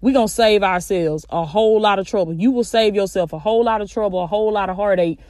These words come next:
when you learn how to just go with the man. And he ain't gotta be butt ugly, okay? He does not have to be butt ugly, but he will not be. I'm telling you, I'm telling you, if you want a man with a good heart, he is not going to be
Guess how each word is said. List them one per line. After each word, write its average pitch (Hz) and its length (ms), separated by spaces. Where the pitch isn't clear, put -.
when 180 160
you 214 160
learn 220 320
how 185 100
to 175 80
just 165 240
go 165 180
with 226 220
the 285 60
man. 226 380
And 208 100
he 294 240
ain't 294 80
gotta 269 240
be 254 180
butt 233 340
ugly, 160 560
okay? 175 520
He 233 200
does 196 160
not 226 240
have 233 140
to 247 60
be 247 160
butt 233 320
ugly, 208 460
but 208 280
he 254 180
will 269 280
not 262 320
be. 233 400
I'm 233 200
telling 294 380
you, 180 300
I'm 202 200
telling 320 360
you, 233 280
if 190 160
you 277 160
want 294 300
a 240 40
man 269 380
with 247 140
a 190 80
good 240 260
heart, 294 420
he 302 240
is 247 120
not 240 360
going 247 280
to 247 140
be 226 440